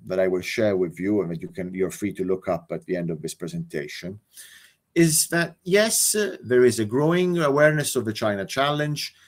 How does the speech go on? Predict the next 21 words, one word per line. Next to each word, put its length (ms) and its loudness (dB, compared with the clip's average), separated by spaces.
Yes, 400 2
there 100 6
is 120 8
an 80 0
alignment 560 0
on 280 4
some 260 2
issues 360 -2
with 160 0
the 80 4
U 160 0
S, 80 -2
but 180 -4
that 160 4
alignment 720 2
with 180 -2
the 100 -4
U 180 0
S 200 0
is 200 -2
guarded. 600 2